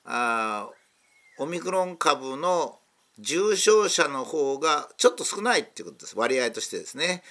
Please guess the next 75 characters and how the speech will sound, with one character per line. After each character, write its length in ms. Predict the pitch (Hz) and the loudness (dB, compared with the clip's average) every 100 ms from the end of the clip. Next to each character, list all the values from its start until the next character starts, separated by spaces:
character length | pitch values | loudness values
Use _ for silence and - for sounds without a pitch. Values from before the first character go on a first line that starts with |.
| - | -12
ま 80 | 160 | 0
あ、 40 | |
こ 100 | 196 | 6
れ 60 | 240 | 8
は 100 | 240 | 8
ま 120 | 240 | 6
あ、 160 | 135 - - - - - - | 2 0 -18 -20 -20 -20 -4
え 100 | 139 | -2
ー、 40 | |
南 360 | 151 175 180 175 | 0 0 2 2
ア 140 | 165 | 2
フ 160 | 160 175 | 0 -2
リ 140 | 147 | -4
カ 200 | 139 135 | 0 0
で、 540 | 127 151 151 117 92 117 | 2 4 4 2 0 -4
え 20 | |
ー、 60 | 123 | -2
流 180 | 147 | -6
行 260 | 143 151 147 | -4 0 0
し 60 | - | 0
た 200 | 151 143 | 0 0
あ 60 | |
た 120 | 147 | 0
り 140 | 143 139 | -4 -2
か 140 | 208 | 0
ら 120 | 208 | 0
も 280 | 147 143 120 | 0 -4 -4
う 60 | 107 | -2
言 120 | 127 | 0
わ-、 80 | 139 | 0
言 120 | 120 | 2
わ 60 | 139 | 2
れ 80 | 139 | 2
て 120 | 139 | 0
る 100 | 127 | -2
こ 100 | 120 | -4
と 160 | 113 104 | -4 -2
で、 360 | 147 131 87 - _ _ _ _ _ _ - 120 | 2 2 -2 -10 _ _ _ _ _ _ -12 -4
え 80 | |
ー、 40 | 123 | 0
ダ 120 | 160 | 2
ブ 80 | 180 | 2
リ 60 | |
ュ 20 | 190 | 2
ー 40 | |
エ 20 | |
イ 20 | |
チ 120 | 175 190 | 2 0
オ 120 | 190 | 0
ー 40 | |
も、 600 | 165 123 104 92 - 107 101 | 0 -2 -2 -6 -6 -4 -2
お、 60 | |
一 80 | 120 | -4
回 260 | - 147 131 | 0 0 2
で 80 | |
す 140 | 104 127 | -2 -4
ね、 220 | 120 107 | -4 -4
オ 60 | 127 | -4
ミ 120 | 160 | -6
ク 80 | 165 | -4
ロ 100 | 165 | -4
ン 80 | 151 | -2
株 300 | 143 123 151 | -4 -2 0
は 240 | 165 135 | 2 0
重 200 | 120 147 | -2 -4
症 160 | 151 131 | -4 -2
者 120 | 131 | -2
が 80 | 113 | -4
少 260 | - - | -8 -10
な 180 | 147 151 | -4 -2
い 100 | 143 | -2
と 80 | - | -4
言 100 | 113 | -10
っ 20 | |
て、 400 | 107 _ 123 110 | -10 _ 0 0